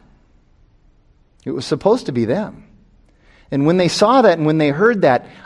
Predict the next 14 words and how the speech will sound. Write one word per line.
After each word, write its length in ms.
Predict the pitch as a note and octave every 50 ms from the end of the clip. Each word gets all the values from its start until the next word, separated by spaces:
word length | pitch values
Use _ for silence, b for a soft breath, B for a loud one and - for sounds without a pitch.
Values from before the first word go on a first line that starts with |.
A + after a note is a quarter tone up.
| B -
I'm 160 | F3 F#3 F#3+
thinking 480 | F#3 F#3 G#3+ B3+ A#3 - F3+ E3+ D3+
surely 1000 | C#3 - - - - - - - - A3 A3+ C4+ D#4 D#4+ D#4+ D4+ B3+ G3 D#3+ C#3
they 140 | C3+ C3+ C#3
must 300 | C#3 D3 D3 C#3 - -
have 100 | C#3+ A2+
said, 320 | - - D3+ C3+ B2+ G#2+
"Wow, 500 | G#2+ F2+ G2+ C3 D3 E3 - - G2+ G2 G#2
this 180 | A#2 C#3 D3 -
sin 380 | - - - E3 F3+ E3+ C#3
is 200 | A#2 A2 G2 -
really 420 | G#2+ A2+ B2+ D3 D#3 C3 A2+ G#2 G#2
serious 560 | - - - C#3 B2 A#2+ A#2 G#2+ G#2 F#2+ -
business." 640 | A#2+ B2 D3 D#3 C3+ A2 E2+ - - - - -